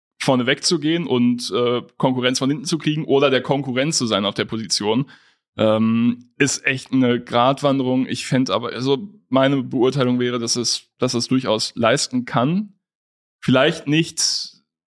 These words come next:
die ganze Saison die, die Nummer eins Option zu sein, aber durchaus, ähm, sich vielleicht hinter Gerrit Holtmann weiterzuentwickeln, wenn Gerrit Holtmann wieder fit ist, was ja auch, äh, immer so eine Sache <laughs> ist.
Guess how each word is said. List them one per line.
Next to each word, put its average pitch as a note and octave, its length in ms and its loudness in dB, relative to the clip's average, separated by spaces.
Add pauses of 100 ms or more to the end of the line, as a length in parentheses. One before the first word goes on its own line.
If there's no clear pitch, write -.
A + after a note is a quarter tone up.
die C3 80 2
ganze C#3 320 0
Saison B2+ 640 0
die, A#2 500 -2
die A#2 300 0
Nummer A#2+ 220 2
eins B2+ 200 0
Option A#2+ 380 -4
zu A#2 100 -6
sein, A2+ 300 0
aber A#2+ 180 0
durchaus, B2+ 840 0 (440)
ähm, A2 720 0 (300)
sich A#2+ 200 0
vielleicht A#2 300 2
hinter D3 300 0
Gerrit B2+ 240 -2
Holtmann B2 640 0 (280)
weiterzuentwickeln, C3+ 800 0
wenn A#2+ 140 0
Gerrit G#2+ 200 -4
Holtmann A#2 240 -4
wieder A2 220 -4 (480)
fit D3+ 160 0
ist, C3+ 380 0
was A2 140 -2
ja G2+ 100 -2
auch, A#2+ 280 -2
äh, B2 240 -2 (160)
immer B2 220 4
so B2+ 60 -2
eine A#2+ 120 0
Sache D#3+ 240 0
<laughs> D3 140 0
ist. - 260 -8